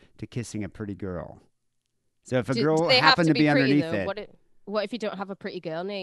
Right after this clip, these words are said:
Speaker 2: you? What if you
Speaker 1: I
Speaker 2: just
Speaker 1: think it was
Speaker 2: near a
Speaker 1: just an
Speaker 2: really ugly
Speaker 1: excuse
Speaker 2: one?
Speaker 1: to rape a woman, personally. It's like, <laughs> she's walking by, and it's like, "You're under the mistletoe, rape." I think that's just
Speaker 2: It's,
Speaker 1: kinda how it worked.
Speaker 2: it's like a nineteen thirties joke where you're like,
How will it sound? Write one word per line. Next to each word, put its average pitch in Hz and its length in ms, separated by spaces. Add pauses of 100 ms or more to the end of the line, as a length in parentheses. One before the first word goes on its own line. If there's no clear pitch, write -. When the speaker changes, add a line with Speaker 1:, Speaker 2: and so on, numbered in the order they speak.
(160)
Speaker 2:
you? 156 100
What 170 140
if - 100
you 170 140
Speaker 1:
I - 40
Speaker 2:
just 160 60
Speaker 1:
think 254 120
it - 20
was 208 120
Speaker 2:
near - 20
a - 40
Speaker 1:
just 151 200
an 131 60
Speaker 2:
really 107 100
ugly - 160
Speaker 1:
excuse 113 200
Speaker 2:
one? - 100
Speaker 1:
to 110 80
rape 92 360
a 90 80
woman, 82 540
personally. 78 580
It's - 220
like, 113 220
<laughs> 117 40
she's 117 280
walking 139 360
by, 131 160
and 131 60
it's 120 100
like, 120 160
"You're 151 140
under 196 160
the 202 60
mistletoe, 165 640
rape." 123 460 (540)
I 110 60
think 113 120
that's 104 200
just 104 120
Speaker 2:
It's, - 80
Speaker 1:
kinda 92 140
how 85 160
it 78 60
worked. 85 320 (380)
Speaker 2:
it's 220 180
like 240 160
a 240 40
nineteen 208 380
thirties 185 480
joke 156 360
where 160 120
you're 156 140
like, 156 200